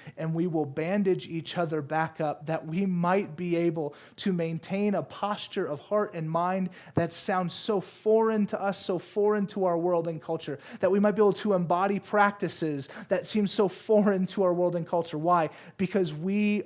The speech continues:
are his. We're Christians. That's how we're called to live, not just in this time of potential division, dissension, backfighting, but in this season of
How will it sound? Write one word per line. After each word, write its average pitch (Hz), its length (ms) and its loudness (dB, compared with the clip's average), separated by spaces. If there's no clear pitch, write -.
are 165 420 2
his. 139 680 -6
We're - 80 -18
Christians. - 760 -14
That's 123 160 -10
how 151 160 -4
we're 160 160 -4
called 139 320 -4
to - 80 -14
live, 131 340 -6
not 170 200 -6
just 165 320 -4
in 151 100 -8
this 151 160 -10
time 143 400 -8
of 120 180 -16
potential 143 480 -12
division, 135 720 -10
dissension, 143 680 -12
backfighting, 131 680 -4
but 123 100 -14
in 135 140 -12
this 139 140 -12
season 131 460 -10
of 110 160 -14